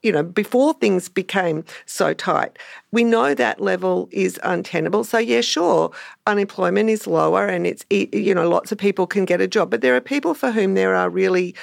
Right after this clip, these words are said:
structural impediments to getting into the labour market, and for them, the money we pay is not enough. And I think that goes to the point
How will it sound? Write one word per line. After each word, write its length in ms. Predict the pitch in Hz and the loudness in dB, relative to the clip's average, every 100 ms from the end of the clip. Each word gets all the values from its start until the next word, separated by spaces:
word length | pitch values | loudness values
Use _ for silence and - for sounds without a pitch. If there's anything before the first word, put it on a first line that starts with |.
| - - | -18 -12
structural 1080 | - - 196 190 - - 190 180 175 170 - - _ | -10 -2 -2 -2 -4 0 2 2 2 0 -6 -20 _
impediments 840 | 185 185 - 190 208 196 147 - - | -2 -2 -2 0 2 2 0 -4 -12
to 460 | - - 180 170 165 - - | -6 0 2 2 -2 -8 -6
getting 280 | - 175 180 | -2 -2 2
into 280 | 214 233 214 | 0 0 -2
the 120 | 196 | 0
labour 320 | 175 156 160 | 2 0 -2
market, 460 | 165 156 - 190 - | -2 -2 -2 -4 -4
and 240 | 208 208 208 | -2 -2 -2
for 220 | - 196 | -2 0
them, 500 | 185 185 170 190 226 - - | 2 0 2 0 -2 -8 -6
the 80 | - | -2
money 320 | 196 165 190 | 0 0 0
we 160 | 202 202 | 0 -4
pay 440 | - 185 165 180 - | -2 0 0 0 -2
is 180 | 196 190 | -2 0
not 260 | 165 - - | 0 0 -2
enough. 340 | 214 190 - | 0 0 -2
And 80 | 202 | -2
I 60 | 208 | -2
think 300 | 240 226 - | -2 -2 -2
that 240 | 220 202 | -2 0
goes 320 | 202 202 202 | 0 0 -2
to 100 | - | -6
the 120 | 196 | -6
point 420 | 190 185 170 170 | -4 -2 0 0